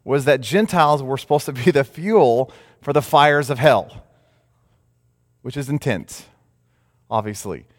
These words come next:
And if you looked at a group of people and thought the only reason why God created that group of people was because they were supposed to be fuel for the fires of hell, you're not gonna be friends.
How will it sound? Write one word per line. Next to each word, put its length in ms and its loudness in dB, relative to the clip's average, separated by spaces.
And 120 -4
if 140 -2
you 240 -2
looked 320 -2
at 140 0
a 40 -2
group 200 -6
of 80 -2
people 480 -6
and 180 -6
thought 180 -2
the 60 -4
only 160 0
reason 240 -4
why 140 0
God 200 -2
created 280 -4
that 180 2
group 160 -10
of 100 -4
people 460 -4
was 140 -2
because 340 -2
they 100 2
were 80 0
supposed 200 -6
to 40 -18
be 120 -4
fuel 260 -2
for 140 -6
the 80 0
fires 360 0
of 100 -12
hell, 420 -2
you're 240 -2
not 280 0
gonna 140 -4
be 100 -6
friends. 460 -6